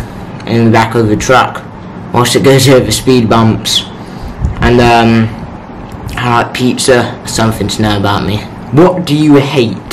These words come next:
What do I hate? I hate spiders. I hate spiders. I hate injections. I, I, I've al-, I've already had two over the past two months. I have to have another one next month, so yeah. Next question.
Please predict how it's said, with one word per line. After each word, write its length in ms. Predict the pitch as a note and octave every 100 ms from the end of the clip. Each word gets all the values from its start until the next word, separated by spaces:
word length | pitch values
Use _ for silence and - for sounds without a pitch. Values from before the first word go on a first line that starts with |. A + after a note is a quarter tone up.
| -
What 360 | - B2 E3 -
do 140 | D#3 C3+
I 120 | A#2+
hate? 320 | A#2 G2+ G2 -
I 220 | B2+ C#3
hate 520 | C3 - C#3 A#2+ A2+ - - - -
spiders. 720 | - C3+ A#2+ A2 G#2 G2+ - - -
I 100 | G#2
hate 300 | A#2 C#3 C3+
spiders. 440 | - A#2 A2 G#2+ G#2+
I 60 |
hate 420 | E2 - E3+ E3+
injections. 1040 | - C3+ A2+ A#2 C#3 - - - F#2+ G#2 A#2+
I, 240 | A#2+ A#2 A#2 -
I, 220 | A#2 G#2 - - -
I've 180 | A#2+ C3
al-, 240 | C#3 C#3+
I've 220 | B2 C3 C3+
already 300 | C#3 B2+ A#2+
had 180 | A2+
two 220 | - C#3 A#2
over 180 | G#2+
the 240 | G2 G#2+ G2+
past 400 | - G#2+ G2+ -
two 140 | - A#2
months. 260 | G#2+ G2+ A2
I 100 | A2+
have 260 | - -
to 100 | A#2
have 160 | A#2 A2+
another 320 | A2+ A#2 G#2+
one 220 | G#2+ G#2+
next 340 | G#2+ - - -
month, 340 | G2+ G#2 F2+
so 380 | - G#2+ G#2+ G#2+ G#2+
yeah. 400 | A2+ G2+ A#2+ A#2+
Next 300 | C3+ D3+ -
question. 420 | - C3+ - A2+